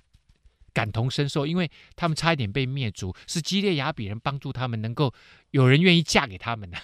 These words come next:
<laughs> 对不对？四百个女人嫁给他们，让他们才有后代啊。所以呢，扫罗这时候赶牛回来，就问说：“百姓大家为什么哭呢？”啊，众人就将雅比人的话告诉他。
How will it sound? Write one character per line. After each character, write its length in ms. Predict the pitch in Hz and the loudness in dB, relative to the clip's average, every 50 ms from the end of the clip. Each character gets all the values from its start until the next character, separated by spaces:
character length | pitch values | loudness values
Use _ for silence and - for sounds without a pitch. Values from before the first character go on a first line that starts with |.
| - 117 - | -12 -14 -14
<laughs> 200 | _ _ _ _ | _ _ _ _
对 100 | 156 156 | -2 0
不 40 | 147 | 0
对？ 180 | 160 143 123 - _ | 0 0 -2 -4 _
四 240 | - - - 233 196 | -12 -6 -4 -2 0
百 140 | 233 120 | 0 0
个 80 | 123 147 | 0 -2
女 120 | 131 113 | -4 -4
人 140 | 107 113 127 | -4 -6 -4
嫁 160 | - 185 151 | -4 -4 -4
给 100 | 110 101 | -4 -6
他 160 | 95 123 131 123 | -6 -6 -6 -6
们， 120 | 113 101 - - - _ - | -6 -8 -10 -14 -12 _ 2
让 100 | 180 160 | 4 4
他 100 | 175 180 | 4 2
们 80 | 165 | 2
才 140 | 147 - 156 | 2 2 2
有 80 | 139 117 | 2 2
后 180 | - 175 160 | 2 0 0
代 220 | 131 - 147 110 92 | 2 2 0 0 -2
啊。 140 | 80 - _ _ _ _ _ _ _ _ _ _ _ _ - - - - - | -6 -12 _ _ _ _ _ _ _ _ _ _ _ _ -20 -20 -20 -20 -20
所 160 | _ - 170 170 | _ 0 2 4
以 40 | |
呢， 120 | 160 156 147 | 4 4 2
扫 180 | - 127 113 120 | 2 0 0 0
罗 120 | 135 143 | 0 -2
这 140 | - 185 160 | -2 -4 -4
时 100 | - 160 | -2 -2
候 80 | 151 139 | -2 -2
赶 260 | - 143 107 104 107 | -2 -4 -6 -6 -6
牛 200 | 110 123 131 127 | -4 -4 -4 -4
回 160 | - 131 131 | -2 -2 -2
来， 200 | 123 117 110 98 - _ _ | -2 -2 -2 -6 -10 _ _
就 120 | - 143 - | -10 -10 -6
问 200 | - 160 143 123 | -4 -2 -2 -2
说 240 | - 143 131 - - _ _ _ | 0 -2 -2 -4 -6 _ _ _
：“百 160 | - 139 147 135 | -2 -2 -2 0
姓 200 | - 214 190 151 | -2 -2 -4 -2
大 180 | - 208 180 165 | -2 -2 -2 -2
家 240 | - 190 175 151 151 - | -2 -4 -4 -4 -4 -4
为 100 | - 214 | -2 -2
什 200 | 165 - - 110 | -2 -2 -4 -8
么 60 | 113 120 | -10 -10
哭 220 | - - 220 226 | -6 -4 -2 -2
呢？” 100 | 226 - - _ _ _ _ _ _ _ _ _ _ _ | -2 -4 -4 _ _ _ _ _ _ _ _ _ _ _
啊， 240 | _ 110 90 85 - | _ -14 -12 -12 -2
众 220 | - 202 185 156 135 | 0 2 2 4 2
人 100 | 139 139 | 0 0
就 120 | 151 151 | -2 -2
将 260 | 131 147 143 147 - - | 0 0 0 0 -2 -6
雅 200 | - 131 139 156 | 0 2 2 2
比 120 | 123 120 | 2 0
人 120 | 104 104 107 | -4 -4 -6
的 80 | 110 | -4
话 180 | 101 127 110 101 - | -4 -4 -6 -6 -6
告 140 | - 120 98 | -6 -6 -6
诉 180 | - - 98 85 | -6 -10 -14 -12
他。 240 | 85 90 85 87 | -12 -12 -12 -14